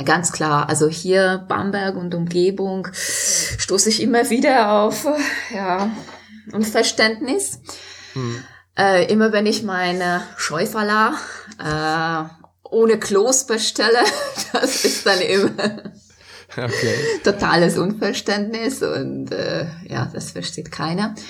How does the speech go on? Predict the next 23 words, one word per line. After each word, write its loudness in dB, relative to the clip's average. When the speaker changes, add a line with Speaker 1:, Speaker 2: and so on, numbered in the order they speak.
Speaker 1:
Aber 6
ich 2
habe 4
mich 4
damit 4
arrangiert 2
und -2
wie 2
gesagt, 0
gutes -2
Fleisch 2
bekommt -2
man 2
hier. -2
Ich 0
kenn 2
hier 0
mehrere 2
Bauern, 0
die 0
kenn 6
die 4
Kühe 6